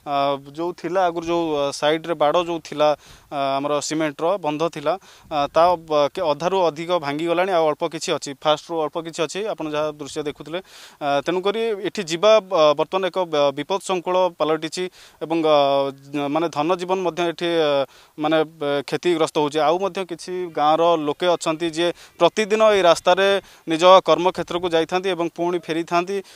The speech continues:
ତାଙ୍କର କ'ଣ ରହିଛି ପ୍ରତିଦିନର ଯୋଉ ଯାତାୟାତରେ କେମିତି କ'ଣ, ଅ, ଯାଆନ୍ତି ଏବଂ, ଅ, ପୋଲ ପାଇଁ ସେ କ'ଣ, ଅ, ନିବେଦନ କରିବେ ଏବଂ,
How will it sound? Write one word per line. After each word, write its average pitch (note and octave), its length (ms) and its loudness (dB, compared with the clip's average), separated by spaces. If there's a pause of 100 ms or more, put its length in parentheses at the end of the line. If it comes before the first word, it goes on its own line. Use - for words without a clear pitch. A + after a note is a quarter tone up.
(180)
ତାଙ୍କର E3+ 240 0
କ'ଣ F#3 260 0
ରହିଛି E3+ 320 0
ପ୍ରତିଦିନର E3+ 560 -6 (360)
ଯୋଉ D3+ 200 -4
ଯାତାୟାତରେ E3 560 0
କେମିତି D#3+ 340 -8
କ'ଣ, E3 200 -4 (460)
ଅ, C#3+ 160 2
ଯାଆନ୍ତି E3 340 6
ଏବଂ, F#3+ 160 -2
ଅ, D#3+ 260 6
ପୋଲ E3 340 2
ପାଇଁ G3 240 0
ସେ F3+ 240 -2
କ'ଣ, E3 380 0
ଅ, D3+ 160 2
ନିବେଦନ D#3 460 -4
କରିବେ D#3+ 300 -4
ଏବଂ, E3+ 220 -2